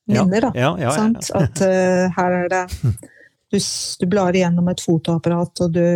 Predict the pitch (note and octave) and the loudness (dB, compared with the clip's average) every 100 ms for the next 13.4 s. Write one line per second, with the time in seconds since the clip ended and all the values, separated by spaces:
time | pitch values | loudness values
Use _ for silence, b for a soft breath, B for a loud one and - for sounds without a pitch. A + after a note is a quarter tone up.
0 | F3 E3+ F#3 - F#3+ D#3+ D#3+ D#3+ - F3+ | 0 -2 -4 -2 0 0 -2 -6 -8 -2
1 | D#3+ D#3 D#3+ E3 E3 D#3 D#3 D#3+ E3 D#3+ | 0 0 -2 0 0 0 -2 -6 -6 -8
2 | - G#3 - F#3+ F3 E3+ A2+ E3+ F#3 F3 | -8 -12 -6 -6 -4 -4 -4 -4 -4 -4
3 | F3+ E3 D#3+ - F#3+ F#3+ F#3+ A3+ G3 D3 | -4 -4 -4 -4 0 2 2 2 0 -2
4 | - F3 - F3 E3 G3 G3+ F#3 F#3 F3+ | -4 -6 -2 0 2 2 0 0 -2 -2
5 | F3+ F3+ F3 E3+ - F3 F3 _ - F#3 | -4 -4 -2 -2 0 0 0 _ -4 -2
6 | F#3 F#3 F3+ F#3 - D#3+ E3 E3+ E3+ E3 | 2 2 2 0 2 2 2 2 2 2
7 | E3+ E3+ E3+ b b b b b A#2 B2 | 2 0 -2 b b b b b -4 -4
8 | D#3+ _ G#3+ F#3+ F#3 F3 - G3 F#3+ F#3 | -6 _ 0 0 0 -4 -6 0 2 2
9 | F3+ F3+ F3+ E3 _ _ _ - A#3+ A#3 | 2 2 -2 -6 _ _ _ -6 0 0
10 | F#3+ G#3+ B3 _ - - A3 A3 A#3 F#3+ | 2 -2 -2 _ -18 -4 -2 -2 -2 0
11 | F#3 F#3 F#3+ - G3+ G#3 G#3 F#3+ - F3 | 0 0 -2 -2 -2 0 0 -2 -4 -4
12 | - F#3 F3+ F3 F3+ F3 F3 - - F3+ | -2 -2 0 0 -2 -4 -6 -10 -4 0
13 | F#3 F3+ A3+ C4+ | 2 2 2 0